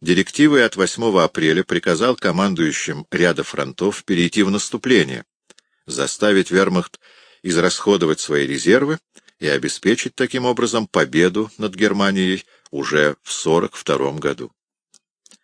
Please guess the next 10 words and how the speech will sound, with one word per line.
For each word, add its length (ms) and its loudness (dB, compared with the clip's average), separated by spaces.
Однако 400 0
расчеты 460 4
на 120 0
скорое 600 4
истощение 760 0
немецких 580 -2
войск 320 0
оказались 580 0
полностью 720 0
несостоятельными, 1160 -4